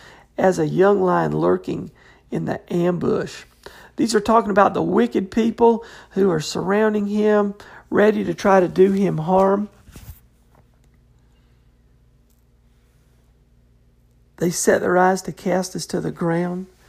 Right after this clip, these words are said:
You know, they want to bring him down.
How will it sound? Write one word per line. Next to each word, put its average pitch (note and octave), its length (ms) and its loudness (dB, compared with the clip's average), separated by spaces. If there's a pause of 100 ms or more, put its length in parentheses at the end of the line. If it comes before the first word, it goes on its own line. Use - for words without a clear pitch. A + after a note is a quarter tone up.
(400)
You E3+ 140 -8
know, F3 280 -8 (680)
they F#3 100 -4
want F3 200 -4
to - 20 -8
bring G3 320 4
him B3 180 2
down. G#3 680 4